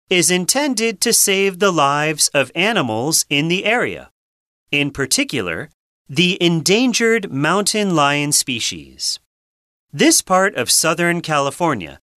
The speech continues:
is riddled with freeways, and over twenty-five mountain lions have been hit and killed here since two thousand two. There are now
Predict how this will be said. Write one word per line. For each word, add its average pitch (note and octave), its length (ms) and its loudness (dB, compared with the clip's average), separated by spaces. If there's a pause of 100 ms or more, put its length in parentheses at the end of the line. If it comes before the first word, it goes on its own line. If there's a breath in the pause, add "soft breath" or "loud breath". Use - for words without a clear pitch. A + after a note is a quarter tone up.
(140)
is E3+ 240 4
riddled B2+ 640 0 (160)
with F#3+ 260 2
freeways, A#2+ 800 -2 (460)
and D#3+ 200 0
over C#3+ 340 2
twenty-five F3+ 840 0
mountain E3 480 0
lions G#2 600 -2 (340)
have F3 280 0
been E3 200 0
hit C4 440 -2 (120)
and E3+ 280 0
killed B3+ 380 0
here G2+ 380 -6 (300)
since B3 400 0
two B2 220 -2
thousand A2 560 0
two. A#2+ 380 -2 (460)
There D3 400 2
are B2+ 200 2
now E3 560 0